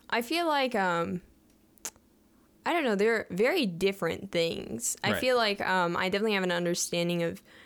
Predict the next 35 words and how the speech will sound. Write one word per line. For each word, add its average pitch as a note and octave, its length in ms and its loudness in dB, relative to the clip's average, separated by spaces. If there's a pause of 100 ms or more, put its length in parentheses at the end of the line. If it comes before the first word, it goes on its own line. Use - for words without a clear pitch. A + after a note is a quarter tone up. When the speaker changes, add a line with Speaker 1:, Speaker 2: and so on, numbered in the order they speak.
(300)
Speaker 1:
um, - 520 -2
like, E3+ 180 -2
work F3+ 420 -2
ethic G3+ 360 -2
and E3+ 160 0
stuff F3 320 -2
like D#3+ 220 -2
that, E3+ 540 -2 (160)
but F#3+ 140 2
I F3+ 100 0
feel F3+ 240 0
like, E3 280 0
um, C3+ 480 -6 (380)
with G3+ 180 0
music, F#3 360 2
it's E3 140 -6
much E3+ 240 -2
more E3 200 0
free, E3+ 720 0
and F3+ 100 0
I E3+ 100 2
definitely E3 280 0
like E3 200 -2
it E3+ 80 -2
a E3 40 0
lot E3 260 0
more E3 340 0
than F3+ 180 0
ballet, A#3+ 560 0 (480)
um, F#3+ 500 0 (180)
if G3 120 -2
that G3 160 -2
makes G#3+ 260 -2
sense. A3 680 -2
Speaker 2:
Mm-hmm. A2+ 220 -2